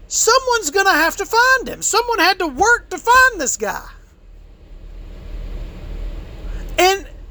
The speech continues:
not on t-, on top of that, he's creating news for, for journalists. He's creating crime for cops. And he's creating news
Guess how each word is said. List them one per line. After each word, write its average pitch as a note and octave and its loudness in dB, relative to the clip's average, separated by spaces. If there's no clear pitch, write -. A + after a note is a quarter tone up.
not F4+ 0
on A#4+ 4
t-, - -6
on F#4+ -2
top A#4 4
of A#4 0
that, A4+ 2
he's D4+ -2
creating A3+ 0
news E4+ -4
for, E3 -12
for G3 0
journalists. D4+ 0
He's G3 -2
creating G3+ -2
crime A3 2
for F#3 0
cops. - 0
And F#4 0
he's F#4 0
creating G4+ 0
news G#4 0